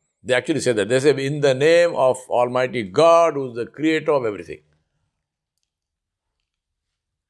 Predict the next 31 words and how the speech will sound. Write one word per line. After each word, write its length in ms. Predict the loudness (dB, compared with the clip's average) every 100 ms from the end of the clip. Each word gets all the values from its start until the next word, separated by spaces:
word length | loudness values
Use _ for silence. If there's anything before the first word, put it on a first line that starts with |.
| _ _ _ _ _ _ _ _ _ _ _ _ _ _ _ _ _ _ _ _ _
That 200 | 2 4
is 80 | 2
how 120 | 0
you 160 | -2 0
can 120 | 2
eat 140 | 2
that. 240 | -2 -6 _ _ _ _ _ _ _ _ _ _ _ _ _ _ _ _
Again, 240 | 0 0 -2
this 100 | -6
is 60 |
an 80 | -4
exception. 520 | 0 0 2 0 0 -10 _ _ _ _ _
If 100 | -4
you 80 | -4
are 60 |
so 180 | 0 4
desperate 400 | 4 2 0 -2
and 120 | -2
you 100 | -2
are 40 | 0
going 160 | -2
to 60 | 0
die 120 | 0
or 100 | 0
something, 240 | -2 -6 -6
you 60 |
know, 120 | -6
you 160 | -6 -4
can 140 | -2
eat 120 | -4
it. 140 | -8